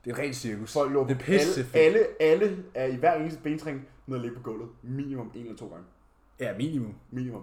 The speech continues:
Speaker 1: Det er sådan der.
Speaker 2: Og sådan sidder og kravler rundt og hiver sig selv med armene frem og sådan nogle ting. Altså,
Speaker 1: Jeg,
Speaker 2: det
Speaker 1: jeg ligger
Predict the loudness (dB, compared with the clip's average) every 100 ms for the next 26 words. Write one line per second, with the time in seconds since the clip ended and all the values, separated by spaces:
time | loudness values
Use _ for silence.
0 | -8 -6 -4 -4 -2 -2 -4 -2 -4 -4
1 | -2 0 0 -2 -2 2 2 0 -2 -4
2 | -4 -6 -8 -6 -6 -4 -6 -4 -4 -6
3 | -6 -8 -8 -12 -12 -10 -10 -8 -2 0
4 | 0 2 4 4 2